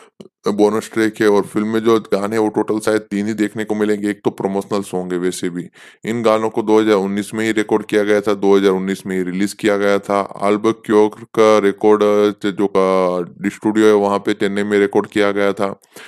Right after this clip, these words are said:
इस गानों को तेलुगु लैंग्वेज में क्रिएट किया गया था। म्यूजिक के राइट सोनी म्यूजिक वालों ने अच्छी प्राइस में खरीदे हुए थे। अनिरुद्ध रविचंद्रन ने इस फिल्म का म्यूजिक दिया हुआ था, वहीं पे लिरिक्स है वो अनंत श्रीराम और इन्नो जिगेंगा ने लिखे, वो <clears throat> लिखे हुए हैं। वहीं पे जो प्रमोशनल सॉन्ग है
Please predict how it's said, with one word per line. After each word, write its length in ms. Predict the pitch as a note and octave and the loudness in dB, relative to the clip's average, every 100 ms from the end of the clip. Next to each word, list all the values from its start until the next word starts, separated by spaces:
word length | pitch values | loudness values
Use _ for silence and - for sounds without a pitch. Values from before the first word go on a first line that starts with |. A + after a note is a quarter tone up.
| - - A#2 | -20 -10 -4
इस 160 | A#2 | -2
गानों 320 | A2 G#2+ G#2+ | 0 2 2
को 120 | G#2+ G#2 | 0 0
तेलुगु 320 | G2+ G2 G#2 | 0 0 2
लैंग्वेज 300 | G#2 G#2 G2+ | 0 0 -2
में 100 | G2+ | -4
क्रिएट 260 | G#2 G#2 G2+ | -2 -2 0
किया 120 | G#2 | 0
गया 120 | G2+ G2+ | 0 0
था। 120 | G2+ | -2
म्यूजिक 260 | F#2 F#2+ | -4 -6
के 140 | F#2 G2+ | -2 0
राइट 160 | F#2+ | 0
सोनी 240 | - G2+ G2 | -2 -4 -2
म्यूजिक 300 | G2 G2 G2 | -4 -4 0
वालों 220 | F#2+ F#2+ | 0 0
ने 80 | F#2 | -4
अच्छी 180 | F#2 G2 | -6 -4
प्राइस 340 | F#2 F#2 F2+ | 0 0 -2
में 100 | F2+ | -8
खरीदे 380 | F2 F#2+ G2 G#2 | -6 -2 0 2
हुए 220 | G#2 G#2 | 2 2
थे। 200 | G2+ G#2+ | 0 -4
अनिरुद्ध 540 | F#2 F#2+ G2+ G2 G2+ F#2+ | -4 -2 0 0 0 0
रविचंद्रन 520 | F#2+ G2 G2 F#2+ F#2 | 0 -2 -4 -4 -4
ने 60 | |
इस 120 | F#2+ - | -4 -6
फिल्म 200 | F#2+ F#2+ | -8 -4
का 220 | F#2+ F#2 | -2 -2
म्यूजिक 320 | F#2 G2 G2+ | -4 -4 -2
दिया 140 | G#2 | 2
हुआ 200 | G#2 G#2 G#2 | 4 4 2
था, 160 | G#2 | 0
वहीं 260 | F#2 F#2 F#2+ | -2 -2 -2
पे 140 | F#2+ | -2
लिरिक्स 440 | F#2+ F#2 G2+ G#2 A2 | -2 0 -2 -2 -2
है 120 | G#2 G#2 - - - G#2 | -2 -2 -10 -20 -8 2
वो 200 | G#2+ A2 | 4 4
अनंत 420 | - G2 G2+ G2+ F#2+ | 2 -4 -4 -4 -4
श्रीराम 540 | - G2 G2 G2+ G2 | -2 0 2 2 0
और 240 | - G2+ - | 0 0 -2
इन्नो 340 | G2 G2+ G2+ G2 | -6 -2 -2 -2
जिगेंगा 500 | F#2 F#2+ F#2+ F#2+ G2+ | -4 -4 -4 -2 -2
ने 120 | G2+ | -2
लिखे, 320 | F2+ F2 A2 | -6 -4 -2
वो 480 | G#2 - A#2 A2+ - - | -2 -2 -4 -4 -4 -2
<clears throat> 180 | - | 0
लिखे 340 | C3 G#2+ G2+ A2 | -2 -6 -2 0
हुए 240 | G2+ G2+ | 4 4
हैं। 80 | G2+ | 4
वहीं 220 | G2+ G2+ | 2 0
पे 180 | G2+ G#2 | 0 0
जो 100 | G2 | 0
प्रमोशनल 540 | G2 G2 G2+ G#2 G#2+ G#2 | -2 0 0 0 -2 0
सॉन्ग 320 | G#2 G#2 | 0 0
है 100 | G2+ | 0